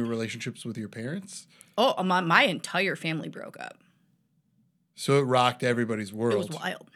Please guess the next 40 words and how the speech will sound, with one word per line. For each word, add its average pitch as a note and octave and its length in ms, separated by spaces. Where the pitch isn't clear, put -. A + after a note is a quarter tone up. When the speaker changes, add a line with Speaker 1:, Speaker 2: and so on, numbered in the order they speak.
Speaker 2:
yeah. - 180
Speaker 1:
People A#2+ 220
Speaker 2:
But A2 100
Speaker 1:
are G#2+ 40
picking A#2+ 360
sides. A#2 920
Speaker 2:
Not B4 380
necessarily C4+ 460
picking A3+ 260
sides. A3 340
I'm G#3+ 140
not C#4+ 200
kidding B3 240
you C4+ 120
when G#3 100
I F#3+ 100
say F3 180
this. G3+ 300
Like, F3 140
we F#3+ 140
all C#4 160
broke E3+ 460
up. C#3+ 300
My G3+ 180
mom A3 600
moved G#3 340
down F#3 260
south F3 340
where F3 100
she's F#3+ 220
from F3 400
to - 80
Mississippi F3 680
and F3 140
lived E3 180
with F3 140
family D#3+ 300
for D#3+ 140
a D#3+ 60
while. D3+ 400